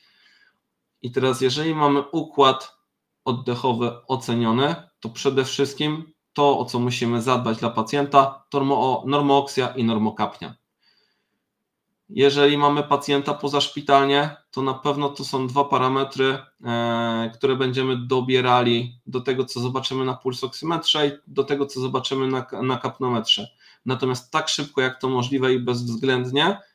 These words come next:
chcemy u pacjenta wykonać gazometrię i potem parametry wentylacji będziemy dobierali już do gazometrii.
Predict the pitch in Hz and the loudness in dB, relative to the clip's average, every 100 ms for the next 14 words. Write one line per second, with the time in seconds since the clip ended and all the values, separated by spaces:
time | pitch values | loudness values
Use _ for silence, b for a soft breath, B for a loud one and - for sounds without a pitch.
0 | _ _ _ - 143 143 147 147 147 _ | _ _ _ 0 2 4 2 0 -4 _
1 | _ _ _ 127 123 123 135 131 127 123 | _ _ _ -4 -2 0 0 0 -2 -4
2 | 123 123 117 - 135 123 123 127 120 117 | -2 -2 -2 0 0 2 0 0 -2 0
3 | 113 113 - _ _ _ _ _ _ _ | 0 0 -8 _ _ _ _ _ _ _
4 | - 120 117 120 _ _ 139 139 131 131 | 0 0 0 -4 _ _ 0 2 0 0
5 | 117 117 123 120 117 117 123 120 110 107 | 0 2 0 -2 -4 -4 -4 -2 -2 -2
6 | - 113 117 _ - 135 117 107 110 107 | -4 -8 -8 _ -6 -4 -2 -2 -2 -2
7 | 110 104 98 98 101 - - 98 101 95 | -2 -2 -4 -4 -8 -10 -12 -12 -12 -10
8 | 95 - - | -12 -14 -20